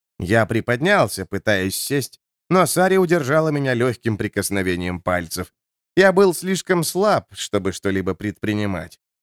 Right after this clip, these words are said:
А уж голова, казалось, распухла вдвое против прежнего. Сари подала мне вырезанную из дерева плошку с чем-то пахнущим столь едко, что у меня заслезились глаза. Наверное, что-то из снадобий с родных болот Нюэньбао.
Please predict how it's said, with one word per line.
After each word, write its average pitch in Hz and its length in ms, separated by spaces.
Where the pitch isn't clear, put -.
А 170 80
уж 143 160
голова, 117 420
казалось, 113 520
распухла 113 640
вдвое 95 520
против 90 400
прежнего. 85 600
Сари 202 440
подала 175 420
мне 165 180
вырезанную 151 640
из 127 260
дерева 143 360
плошку 151 600
с - 60
чем-то 123 480
пахнущим 101 800
столь 113 360
едко, 104 440
что 107 240
у 104 40
меня 107 260
заслезились 95 640
глаза. 90 500
Наверное, 202 520
что-то 180 300
из 147 300
снадобий 127 680
с - 80
родных 107 400
болот 117 400
Нюэньбао. 110 800